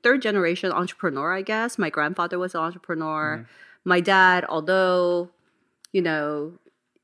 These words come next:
Speaker 1: he's not the typical entrepreneur, but he did run our family business.
Speaker 2: Mm-hmm.
Speaker 1: Um, and then my mom's side, they're all entrepreneurs as well. So I think it's kind of, like, in me. And, uh, when I was very young, I was the last child.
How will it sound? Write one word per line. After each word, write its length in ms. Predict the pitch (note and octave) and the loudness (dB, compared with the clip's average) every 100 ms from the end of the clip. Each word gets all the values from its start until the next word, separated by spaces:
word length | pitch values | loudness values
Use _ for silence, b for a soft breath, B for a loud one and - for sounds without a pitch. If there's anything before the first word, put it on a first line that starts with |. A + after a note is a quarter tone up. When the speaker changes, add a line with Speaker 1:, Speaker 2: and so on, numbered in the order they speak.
| - | -16
Speaker 1:
he's 300 | E3+ F#3+ E3+ | -6 -4 -2
not 180 | F3 - | -2 -2
the 120 | D3+ | -6
typical 360 | - F#3+ G3+ | -6 -8 -2
entrepreneur, 680 | G3+ G#3 - B3 A#3+ B3 B3 | -2 -2 -4 -4 -2 0 0
but 240 | A3 F3 E3+ | 0 -4 -4
he 140 | F#3+ | -6
did 580 | D#3+ D#3+ D3 E3 A3 F#3+ | -4 -2 -2 -2 -4 -2
run 480 | F#3 F3 F3 F3+ E3 _ | -2 0 -2 -4 -8 _
our 100 | E3 D#3+ | -6 -4
family 360 | D#3+ D3+ F3 | -2 -2 -2
business. 540 | F#3 G3 G#3+ A#3+ D#4 - | -4 -8 -8 -8 -8 -6
Speaker 2:
Mm-hmm. 100 | F3+ | -2
Speaker 1:
Um, 600 | F3+ E3+ E3+ E3 D#3+ D#3 | -2 -2 -4 -4 -6 -6
and 320 | - E3+ E3+ | -4 -4 -4
then 320 | E3 D#3+ D#3+ | -4 -4 -2
my 140 | D#3+ D3+ | -2 -2
mom's 420 | D3+ D#3 F3 F#3+ | -2 0 -2 -4
side, 460 | E3 D3+ D3 D3 D3 | -4 -2 -4 -6 -8
they're 160 | C#3+ | -6
all 220 | C#3 D3+ - | -6 -6 -8
entrepreneurs 580 | D3 - D#3 C#3+ C#3 | -10 -10 -12 -10 -10
as 200 | - - E3 | -12 -12 -4
well. 240 | D#3 D3 | -4 -4
So 180 | - D#3+ B B | -6 -10 B B
I 60 | E3 | -4
think 200 | E3 B3 | -2 0
it's 160 | B4 - | 0 -2
kind 240 | - D4+ | 0 0
of, 60 | G4+ | 2
like, 200 | G3+ - - | 0 -4 -6
in 160 | D3 | -2
me. 320 | F3 B3+ F4+ _ _ _ _ | -2 -2 -6 _ _ _ _
And, 460 | E3+ E3+ E3 E3 E3 | 0 2 2 0 0
uh, 340 | D#3+ D#3 D3+ | 0 2 0
when 280 | C#3+ F3 F3 - | 0 -2 -2 0
I 180 | F3+ | 0
was 380 | G#3+ B3+ A3+ F#3+ - - _ | 0 0 -2 -8 -20 -20 _
very 320 | - E3 D#3+ D3 | -4 -2 -2 -4
young, 500 | C#3+ D#3+ D#3+ C3+ C3+ | -2 2 2 0 -2
I 60 | D3+ | -2
was 180 | E3 - | -2 -4
the 100 | F3 | -4
last 480 | D3 C#3+ D3+ - | 0 0 0 -4
child. 680 | - - C#3 C3 D#2+ E3+ E3+ | -10 -4 -4 -4 -8 -12 -16